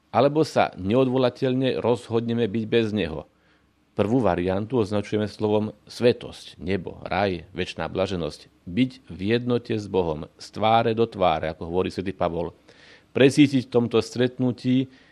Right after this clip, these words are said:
najhlbšie uskutočnenie všetkých túžob nášho bytia. Dobrovoľne a vedome a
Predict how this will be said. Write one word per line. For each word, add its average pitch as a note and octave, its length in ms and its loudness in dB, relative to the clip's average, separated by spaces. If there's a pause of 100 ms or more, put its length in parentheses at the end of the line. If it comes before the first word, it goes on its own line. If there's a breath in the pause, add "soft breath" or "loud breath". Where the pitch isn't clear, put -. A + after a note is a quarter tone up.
(240 soft breath)
najhlbšie B2+ 640 2
uskutočnenie A#2 560 0
všetkých A2 400 -4
túžob A#2+ 400 0
nášho A2 400 -2
bytia. - 400 -8 (640)
Dobrovoľne A2+ 720 4
a D#2 60 0
vedome G2+ 420 2
a F2+ 240 -2